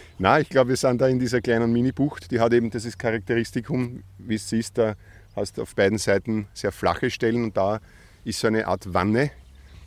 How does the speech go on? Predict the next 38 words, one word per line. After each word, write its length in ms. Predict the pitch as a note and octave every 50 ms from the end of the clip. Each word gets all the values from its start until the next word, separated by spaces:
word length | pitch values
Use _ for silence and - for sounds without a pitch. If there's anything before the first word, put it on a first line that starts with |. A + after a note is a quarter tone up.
| - - -
Und 160 | G#2+ F#2+ -
die, 100 | A#2+ A#2
in 80 | A#2 G#2+
dieser 300 | A2 A2 G#2+ A#2 G2+ G#2
Wanne 400 | F#2 F#2 G#2 A2+ A2+ A2+ G#2 G#2+
halten 260 | G2+ G2+ - - G#2+
sich 220 | G2 A2 G2 -
mit 120 | G#2+ G2+ G#2
einer 240 | G2+ G2+ G2 F#2+
hohen 200 | F#2+ G2 G2 G2+
Wahrscheinlichkeit 560 | G2 F#2 - F#2+ F#2 F#2 F2 - - G2+ F2+ -
Fische 340 | - F#2+ F2 - - F2+
auf. 220 | E2+ D2 - - -
Aber 160 | - E2 E2+
das 140 | E2+ F2+ E2
werden 120 | F2+ F2+ F#2
wir 40 | F#2
jetzt 160 | F2+ F2+ -
einmal 280 | F#2 F2+ F2+ F2 F2+ - - - - - - -
probieren. 440 | G2 F#2+ - G2 G2+ A2+ B2 C3 - - - - - - - _ -
Die 60 | F#2+
Frage 260 | - - F#2 G2 G#2+
ist, 120 | A#2 G#2+ A2
ich 100 | G2+ -
glaub, 160 | - G#2+ G2+
wir 100 | A#2 A2
können 300 | - - G#2+ A2 A2+ G#2
bei 100 | A#2 G#2+
diesen 360 | F#2 A2 G2+ G#2+ A2+ A2+ - _ - -
absolut 380 | - G2 F#2 - - A#2 G#2 G#2
windstillen 440 | G#2+ A2+ A2 - - A#2+ A2+ A#2 G#2
Verhältnissen 580 | - A2 G#2+ G2+ F#2+ A#2 A2 G2+ - A2 G#2+ G2+ -
vielleicht 300 | - G#2+ G#2+ G#2 F#2+ -
sogar 180 | - G#2 A2+ A2
noch 200 | A2+ G#2 - -
ohne 260 | G#2+ G#2 A#2+ B2 A2+
Anker 280 | F#2+ F2+ F#2 F2 G#2+ F2
probieren, 440 | G#2 G2+ F#2 G#2+ G#2 A2+ A#2+ B2+